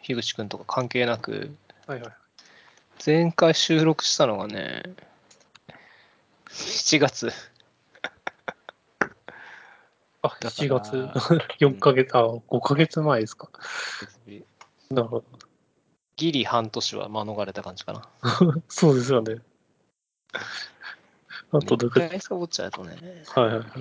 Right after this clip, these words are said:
Speaker 2: 自分の収録日が毎年なんですかね。一年の最初の時だとね。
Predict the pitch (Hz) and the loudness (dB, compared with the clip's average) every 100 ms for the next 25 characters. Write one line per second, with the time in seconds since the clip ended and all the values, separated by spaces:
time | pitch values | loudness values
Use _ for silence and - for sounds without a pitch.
0 | 131 - - - - - - - - - | -16 -18 -20 -20 -20 -20 -20 -18 -6 -2
1 | - - - _ _ _ _ _ - 131 | -2 -4 -12 _ _ _ _ _ -4 0
2 | 135 135 - 139 131 143 113 104 104 - | 0 0 2 0 2 -2 -2 -6 -8 -2
3 | 110 117 127 131 - - - 147 - 135 | 0 4 4 4 -6 -20 0 2 2 0
4 | 123 _ _ _ - - _ 135 117 107 | -2 _ _ _ -20 -20 _ 4 4 2
5 | - 123 117 110 127 - 151 120 110 110 | -2 -2 -2 -4 -6 -2 2 2 4 0
6 | - - _ - - - 135 139 131 - | -2 -8 _ -20 0 4 4 2 -2 -2
7 | 139 113 120 196 175 247 175 147 202 | -4 2 4 4 6 6 6 2 -2